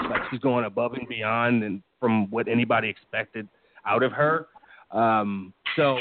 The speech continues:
I don't wanna hear this pay, pay dues stuff. She was a guy.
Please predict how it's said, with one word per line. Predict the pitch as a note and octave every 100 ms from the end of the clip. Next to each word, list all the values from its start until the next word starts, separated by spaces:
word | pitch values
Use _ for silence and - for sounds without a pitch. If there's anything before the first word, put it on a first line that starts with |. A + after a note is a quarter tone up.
| -
I | C3
don't |
wanna | D3+ C#3
hear | D3
this | C3 - C#3+
pay, | C#3 C3+ _ _ -
pay | D#3 D3
dues | C#3 D#3 E3 -
stuff. | E3+ E3 F3 _ _ _ _ _ - - -
She |
was | C#3+ B2
a |
guy. | B2+